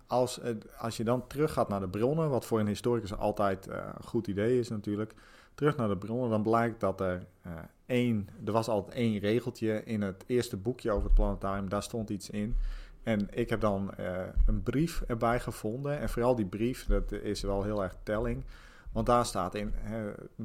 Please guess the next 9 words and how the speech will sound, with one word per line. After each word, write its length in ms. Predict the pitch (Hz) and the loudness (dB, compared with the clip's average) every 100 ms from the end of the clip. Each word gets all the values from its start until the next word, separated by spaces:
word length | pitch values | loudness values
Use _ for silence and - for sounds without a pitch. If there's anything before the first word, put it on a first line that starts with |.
| 104 - | -12 -8
het 220 | 113 104 | -6 -4
is 100 | 113 | -2
een 260 | 113 107 | 0 0
fantastische 580 | 101 113 113 117 110 98 | 0 0 4 4 2 -2
Franse 420 | 98 120 127 - | -4 -2 -2 -4
brief, 400 | 98 107 151 - - | -6 -4 -4 -6 -14
eh, 320 | - 117 104 104 110 - - | -8 -4 -2 -2 -4 -8 -4
en 120 | - 113 | -2 0
daar, 180 | 110 | 0